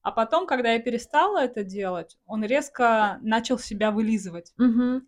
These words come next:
Speaker 1: И мне кажется, это то, как, как раз мать котёнка вылизывает.
Speaker 2: М.
Speaker 1: А, то есть он что-то, он поп-, он впал в это детство,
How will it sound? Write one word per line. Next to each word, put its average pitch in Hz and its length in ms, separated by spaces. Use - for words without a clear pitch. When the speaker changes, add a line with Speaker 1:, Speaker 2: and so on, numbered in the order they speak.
Speaker 1:
И 214 80
мне 220 140
кажется, 240 440
это 214 200
то, 240 180
как, 214 240
как 196 180
раз 196 200
мать 220 260
котёнка 196 520
вылизывает. 180 800
Speaker 2:
М. 233 500
Speaker 1:
А, 190 400
то 185 100
есть - 180
он 202 120
что-то, - 400
он 240 160
поп-, 226 240
он 254 220
впал 247 380
в - 20
это 208 200
детство, 196 680